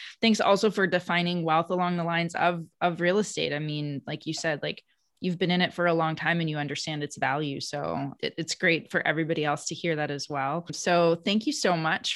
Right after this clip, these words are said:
for, um, spending some time with us today and really getting into all things lending and markets and inflation and, you know, one year into the pandemic, and we're going,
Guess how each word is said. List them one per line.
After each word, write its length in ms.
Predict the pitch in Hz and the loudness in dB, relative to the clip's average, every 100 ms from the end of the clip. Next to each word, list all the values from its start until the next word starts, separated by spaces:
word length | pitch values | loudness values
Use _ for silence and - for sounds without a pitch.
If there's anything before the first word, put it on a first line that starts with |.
| - | 0
for, 420 | 180 156 156 151 156 | 2 4 2 0 -4
um, 140 | 156 | -4
spending 340 | 156 - 208 220 | -2 4 6 6
some 140 | 202 | 4
time 260 | - 160 175 | 2 2 2
with 140 | 180 | 0
us 200 | 180 - | -2 0
today 460 | 170 170 175 180 175 | 2 4 4 4 2
and 140 | 160 - - _ | -2 -8 -20 _
really 160 | 196 196 | 0 0
getting 380 | 180 190 180 165 | 2 2 2 0
into 580 | 175 175 - 185 165 151 | 0 0 0 2 0 0
all 200 | 170 170 | 2 2
things 400 | 175 196 175 160 | 2 -2 -2 -2
lending 720 | 170 175 175 175 175 175 170 | 2 2 4 4 2 2 0
and 180 | 151 151 | -2 -4
markets 560 | 160 180 175 180 175 170 | -2 -2 2 0 0 -4
and 120 | 151 | -2
inflation 1000 | 147 147 190 190 180 - 170 165 165 156 | -4 -6 -2 0 2 2 2 2 2 0
and, 200 | 151 - | -4 -4
you 140 | 175 | -2
know, 120 | 180 | 0
one 340 | 170 156 175 180 | 0 2 2 4
year 200 | 180 180 | 4 4
into 240 | 175 185 | 2 0
the 80 | 180 | -4
pandemic, 1120 | 180 175 170 160 156 175 175 160 - - 185 | -2 -2 0 2 2 2 2 0 -6 -14 -8
and 320 | 180 175 165 175 | -2 0 0 -2
we're 140 | 175 | -2
going, 560 | 180 185 185 180 180 | 0 2 2 2 0